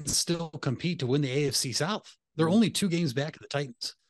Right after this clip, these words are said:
Speaker 1: It's not like they're the Houston Texans here where you know your season's a wash. It's not like you know you're the Steelers or,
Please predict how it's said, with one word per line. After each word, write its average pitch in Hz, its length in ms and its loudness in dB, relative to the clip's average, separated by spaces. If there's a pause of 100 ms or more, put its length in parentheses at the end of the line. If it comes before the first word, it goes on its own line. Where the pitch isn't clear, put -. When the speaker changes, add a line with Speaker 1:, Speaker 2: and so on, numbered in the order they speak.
(160)
Speaker 1:
It's 147 180 2
not 190 200 4
like 160 180 4
they're 156 220 4
the 131 60 4
Houston 143 340 0
Texans 147 360 -2
here 127 140 -2
where 120 100 0
you 123 120 2
know 131 100 0
your 127 180 -2
season's 113 300 -4
a 110 60 -4
wash. 113 320 -2
It's 135 120 -2
not 165 140 0
like 156 160 -2
you 147 60 4
know 135 180 0
you're 135 160 -2
the 113 100 -6
Steelers 139 560 -2
or, 123 280 -2